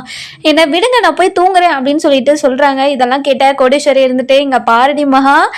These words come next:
ரொம்ப தங்க புள்ளடி நீ, அஹ், சீக்கிரமா இந்த விசேஷத்தை என்கிட்டயே சொல்லுவேன்னு சொல்லிட்டு நான் நினைச்சு கூட பார்க்கலடி" அப்படின்ற மாதிரி சொல்றாங்க. "என்ன இவங்க என்னென்னமோ பேசிட்டு இருக்காங்க, ஒண்ணுமே புரியலையே" அப்படின்னு சொல்லிட்டு, ஆ, மகா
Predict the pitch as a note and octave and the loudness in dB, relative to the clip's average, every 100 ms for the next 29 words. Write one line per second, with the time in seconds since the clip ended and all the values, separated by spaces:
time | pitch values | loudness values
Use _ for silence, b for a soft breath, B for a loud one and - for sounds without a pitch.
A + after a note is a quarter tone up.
0 | B B B - C#4+ D#4+ A#4+ A#4+ C#4 D4+ | B B B 0 0 2 0 0 -2 -2
1 | A4+ G#4+ F4 D#4+ D4+ C#4+ D4 F4 D4+ C4 | -4 0 2 2 0 0 0 0 0 0
2 | C4 D4+ D#4+ D4 E4+ G4+ D4+ D4 F4 E4+ | 0 -4 -2 0 0 2 0 0 -2 -2
3 | C#4 E4 D4 C4 C4+ E4 E4 C#4 E4 E4 | 0 0 0 0 0 0 0 0 2 2
4 | E4+ F4 C#4+ C#4 D4 C4 D4+ C4 B3 F4+ | 2 0 0 0 2 2 2 2 0 0
5 | G#4 F4 F4+ D#4 D4 D4 C#4 D4+ D4 A3 | -2 0 0 0 0 0 0 -2 -4 -2
6 | B3 A#3+ B3+ C4+ C4 C#4 C4 C#4 A4+ B | -2 -2 -2 0 2 0 0 -2 -2 B
7 | B B E4+ G#4 F5 B4 F#4 F4+ F4+ D4+ | B B -2 0 0 0 0 0 0 -4
8 | D#4+ A4+ F4+ F4+ F#4 D#4+ E4+ D4+ D4+ D4 | -2 0 2 0 2 0 0 0 2 2
9 | D4+ D#4 D#4 C5 A#4 G4+ G4 E4+ E4+ D#4+ | 2 2 0 0 0 0 0 0 2 2
10 | D#4+ C#4+ B3 D4 D4 C4 B3+ D#4 A#4+ B | 2 2 0 -2 0 0 2 2 0 B
11 | B B - E4 D#4+ C4 B3 C4 C#4 | B B -2 0 0 -2 -4 -2 0